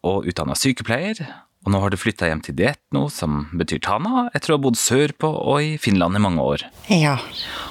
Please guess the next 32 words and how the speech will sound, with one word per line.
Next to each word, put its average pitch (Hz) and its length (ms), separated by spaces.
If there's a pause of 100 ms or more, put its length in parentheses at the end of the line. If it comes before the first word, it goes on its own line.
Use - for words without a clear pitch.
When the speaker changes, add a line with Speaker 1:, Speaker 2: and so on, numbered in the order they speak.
(120)
Speaker 1:
Og 113 260
til 107 160
vanlig 95 320
så 107 100
jobber 85 260
du 82 40
nå 85 160
på - 200
sanks, 226 460 (140)
som 120 160
står 90 200
for 82 320
Samisk 90 440
Nasjonal 82 480
Kompetansetjeneste, 92 960
Psykisk - 760
Helsevern 82 440
og 87 120
Rus. - 300 (220)
Speaker 2:
Mhm. 185 520
Speaker 1:
Er - 120
det 95 120
riktig? - 300
Speaker 2:
Ja. 165 340 (680)
Speaker 1:
Og 104 120
så 117 140
har 135 100
du 143 80
blitt - 400
nominert 95 480
til 113 80
Skamløsprisen. 104 1160